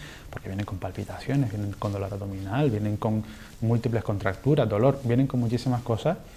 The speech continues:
y después de descartarlo con múltiples pruebas, luego lo que nos damos cuenta detrás de eso es que había ese problema de ansiedad, y al final, bueno, eh, tratamos esa ansiedad y muchas, y la gran mayoría de las veces esos síntomas se,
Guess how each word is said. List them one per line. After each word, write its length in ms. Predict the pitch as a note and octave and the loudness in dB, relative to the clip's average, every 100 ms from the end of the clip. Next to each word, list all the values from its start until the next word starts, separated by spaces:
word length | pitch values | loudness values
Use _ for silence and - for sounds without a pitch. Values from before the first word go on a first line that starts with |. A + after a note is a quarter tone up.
| - - | -16 0
y 60 | A#2 | 2
después 240 | G#2+ B2 | 4 6
de 80 | D3 | 6
descartarlo 760 | D#3+ D#3+ D3 - D#3+ C3+ C3 B2 - | 6 6 6 8 8 8 6 2 -2
con 300 | G#2+ G2+ G#2+ | 0 2 4
múltiples 360 | B2+ C#3+ C#3 C#3+ | 4 4 2 0
pruebas, 400 | - A#2+ D3 C3 | 2 2 2 2
luego 280 | G#2 G#2 A#2 | 2 0 0
lo 120 | A#2 | 0
que 80 | G#2+ | -2
nos 120 | G2+ | 0
damos 200 | G#2+ A2 | 0 -2
cuenta 300 | - A#2+ A#2 | 0 0 2
detrás 300 | A#2 - A2 | 0 0 0
de 80 | A2 | 0
eso 120 | - | -2
es 60 | B2 | -2
que 60 | |
había 160 | G#2 G#2 | -2 -2
ese 120 | G2+ | 0
problema 300 | G2+ G2+ G2 | 0 0 0
de 40 | F#2+ | -2
ansiedad, 360 | F#2+ A2 C#3 - - - - | -4 -2 -2 -4 -14 -18 -8
y 260 | G2+ G2 - - | -4 -4 -4 -2
al 120 | A2 | -2
final, 460 | A2 G2+ G#2+ B2+ D3 - - - - | 0 2 2 2 0 -8 -16 -4 2
bueno, 240 | A#2+ B2+ - - | 2 2 -6 -6
eh, 640 | A#2+ G#2 G2+ G2 G2 G2 G#2 - | -2 0 0 -2 -2 -2 -4 -6
tratamos 380 | - - G#2 G#2+ | -4 0 0 0
esa 160 | G2+ | 0
ansiedad 440 | A2 G2+ G#2+ G#2+ C3 | -2 -2 -2 0 0
y 80 | B2 | 0
muchas, 440 | G#2 G#2+ A2 F#2 | 0 0 0 -2
y 160 | A2+ G#2+ | -2 0
la 120 | G2 | 0
gran 140 | G2+ A2 | 0 2
mayoría 200 | A2 A2 | 2 2
de 40 | |
las 100 | G#2+ | 2
veces 280 | G#2+ B2 G#2+ | 0 0 -2
esos 160 | G2 G2 | -4 -4
síntomas 340 | G#2+ A2+ A2 | -2 0 -2
se, 280 | - F#2+ | -2 -4